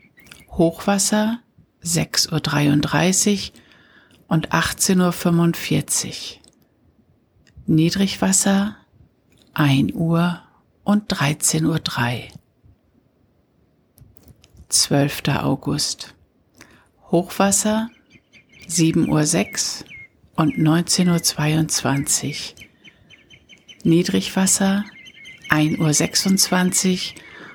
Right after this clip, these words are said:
und dreizehn Uhr vierunddreißig. Dreizehnter August. Hochwasser sieben Uhr achtundvierzig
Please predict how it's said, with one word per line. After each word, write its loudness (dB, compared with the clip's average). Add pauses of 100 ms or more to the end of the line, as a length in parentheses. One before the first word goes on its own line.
(260)
und 2
dreizehn 0
Uhr 2
vierunddreißig. -2 (2250)
Dreizehnter -2
August. -6 (840)
Hochwasser 0 (580)
sieben 2
Uhr 2
achtundvierzig -4